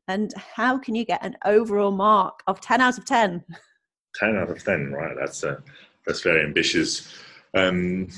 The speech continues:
Speaker 2: no, I, so as I said before, right, I think, uh, we always want our product to be the best it can possibly be at any given time for both our customers and our partners. So for that reason, it's only natural that we would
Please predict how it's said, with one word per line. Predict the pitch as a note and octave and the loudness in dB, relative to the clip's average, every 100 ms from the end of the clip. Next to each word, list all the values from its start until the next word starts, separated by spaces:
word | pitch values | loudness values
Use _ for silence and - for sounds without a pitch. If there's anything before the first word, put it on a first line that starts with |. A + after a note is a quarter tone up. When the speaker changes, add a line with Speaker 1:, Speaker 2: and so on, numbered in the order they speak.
| - | -2
Speaker 2:
no, | D3+ | 0
I, | E2 E2+ - - - - - | 2 0 0 -4 -4 -8 -6
so | - D2+ - - | -2 -2 -4 -4
as | A#2 G#2+ | -2 2
I | G2 | 0
said | - A#2 - | 2 0 0
before, | - G#2 D#2 | -4 -2 0
right, | E2 G#2 - | 2 0 0
I | E2+ | -4
think, | D#2+ G#2 G2 F#2+ - - - - - F2 | -2 -2 -2 -4 -10 -12 -16 -20 -10 -4
uh, | E2+ E2 E2 E2 - F#2 | -2 -2 -4 -8 -10 -4
we | E2 | 0
always | G#2+ A#2+ A2+ F#2+ | 4 4 4 2
want | F2+ E2+ D2+ | 0 -2 -4
our | E2 D#2+ | -2 -2
product | - D#2+ D#2+ - - | -2 0 0 -4 -8
to | D#2+ C#3+ C#3+ - | -4 -4 -6 -6
be | D#3+ D3 | -2 -2
the | D3 | -2
best | C3+ D3 - - | -2 -2 -4 -12
it | - _ _ _ | -20 _ _ _
can | - C2+ | -14 -8
possibly | D2+ - - C2+ - | -6 -6 -10 -12 -8
be | B1+ - | -10 -10
at | - - | -18 -14
any | C#2+ - | -14 -10
given | C2 B1+ | -12 -12
time | - B1+ - | -14 -14 -14
for | - E2 | -12 -2
both | E2 E2+ | -2 -2
our | C2+ C#2 - | -10 -12 -8
customers | D2+ - C2 C2 - - | -10 -10 -14 -14 -14 -16
and | C2+ B1+ | -12 -10
our | B1+ - | -10 -12
partners. | - - - - - _ _ _ _ _ - | -14 -14 -20 -20 -20 _ _ _ _ _ -12
So | D2 C#2+ - | -10 -10 -10
for | D2+ | 0
that | G#2 G2 | 2 4
reason, | G#2 F#2 E2+ | 2 2 -2
it's | E2 | -2
only | F#2 F2 D#2+ | -2 0 -2
natural | D#2 D#2+ - D#2 C2+ C2 | 0 0 0 -4 -4 -4
that | C#2 B1+ | -6 -4
we | C#2 C2 | -4 -4
would | C2+ | -6